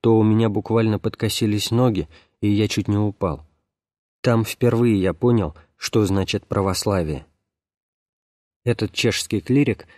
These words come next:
родился в неправославной семье. Он считал, что все, что мы читаем в священных книгах нашей церкви, это чисто теоретические построения с отчасти мифическим оттенком.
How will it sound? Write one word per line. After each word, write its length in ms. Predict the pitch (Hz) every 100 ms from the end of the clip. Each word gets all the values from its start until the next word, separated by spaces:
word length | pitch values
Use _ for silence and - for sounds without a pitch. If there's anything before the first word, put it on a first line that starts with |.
| -
родился 540 | 104 107 123 113 117
в 80 | 104
неправославной 760 | 113 110 110 117 - 110 87 82
семье. 460 | - 98 85 69 _ _ _ _ _
Он 160 | 110 110
считал, 460 | - 117 123 120
что 240 | 104 - 110
все, 220 | - 113
что 180 | - 98
мы 140 | 98
читаем 440 | - 110 107 98 92
в 60 |
священных 560 | - 104 - 104 95 87
книгах 380 | - 104 92 82
нашей 300 | 90 - 98
церкви, 540 | - 143 - 85 69 _ _ _ -
это 260 | 131 127 110
чисто 460 | - 127 - 117
теоретические 920 | 107 117 110 107 120 - 107 - 104
построения 800 | 98 98 - 104 107 127 120 104 - -
с 120 | -
отчасти 500 | 107 - 123 120 -
мифическим 680 | 104 104 - 110 101 - 104
оттенком. 600 | 104 - 113 87 82 -